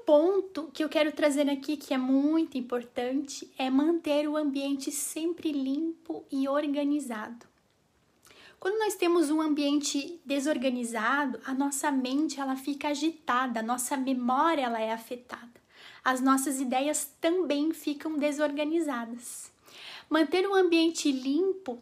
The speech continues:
traz a sensação de bem-estar ao corpo e ter tudo organizado no seu devido lugar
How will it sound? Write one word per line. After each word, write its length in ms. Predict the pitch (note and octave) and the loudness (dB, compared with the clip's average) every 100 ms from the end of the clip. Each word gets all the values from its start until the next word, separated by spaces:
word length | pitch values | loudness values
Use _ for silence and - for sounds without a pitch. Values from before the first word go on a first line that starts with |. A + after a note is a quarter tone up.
| - | 0
traz 400 | D4+ E4 G4 E4 | 4 4 4 2
a 80 | E4 | 0
sensação 640 | - D#4 D#4+ D4+ - D4+ | 0 0 0 -2 -2 -2
de 100 | D4+ | -2
bem-estar 720 | C4 C#4+ D#4 D#4+ - C#4 C4+ | -2 0 0 -2 -4 -2 -2
ao 100 | C#4+ | -4
corpo 560 | C#4+ - B3 A#3+ - - _ - - - | -6 -2 -2 -2 -8 -20 _ -20 -18 -6
e 100 | C#4+ | -4
ter 300 | - D#4+ - _ - | -2 -4 -4 _ -2
tudo 280 | F#4+ A#4 G#4 | 0 2 2
organizado 760 | F4 D4 D#4 D#4 C#4+ C#4+ D4 | 0 2 0 0 0 0 2
no 120 | C#4+ C#4+ | 2 2
seu 220 | - C#4 | -2 -2
devido 420 | C4 A#3+ C#4 D4+ | -2 -2 -4 -2
lugar 540 | C4 A#3 - C#4 D#4+ | -2 -2 -4 -2 -4